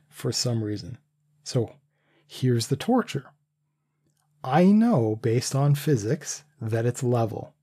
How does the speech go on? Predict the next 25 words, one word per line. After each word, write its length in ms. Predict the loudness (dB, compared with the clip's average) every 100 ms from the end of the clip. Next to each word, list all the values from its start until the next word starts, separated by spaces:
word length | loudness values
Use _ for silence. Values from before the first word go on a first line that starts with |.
| _ _ _ _ -6
When 240 | -2 -2
I 80 | -2
look 240 | 0 -2
at 60 | -2
the 100 | -6
picture 400 | -4 -6 0 2
in 80 | 2
O 160 | 4
B 160 | 4 4
S, 380 | 0 -4 -8 -12 _
it's 260 | -2 0 2
not. 420 | 2 2 -4 -12 -18 -20 -20 _ _ _ _ _ _ -2
<laughs> 120 | -2 -4 -18 -18 -20 -8 -2
And 160 | 2
that's 260 | 4 2 0
because 800 | -2 0 0 0 -2 -4 -8 -14 _ _ _ -12
this 460 | -2 0 0 -4
camera 460 | -4 0 2 2 -2
has 340 | -4 -4 -4
a 140 | -4 -4
wide 600 | -2 -2 0 0 0 0
viewing 520 | -2 -2 -2 -2 -4
angle. 420 | -6 -8 -10 -14 _ _ _ _ _ _ _ _ _ -6
And 160 | -4
I 460 | -2 -2 -2 -2 -6